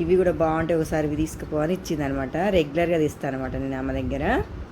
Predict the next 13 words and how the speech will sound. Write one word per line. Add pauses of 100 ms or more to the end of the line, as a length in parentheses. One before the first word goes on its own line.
(500)
"ఈ
నీరు
చేపల
ఏదో
అన్నది." (1600)
అయితే
తీ-, (140)
ఇవన్నీ
ఒక
గిన్నెలో
వేసుకొని
తలలన్నీ
తీసేసుకోవాలి.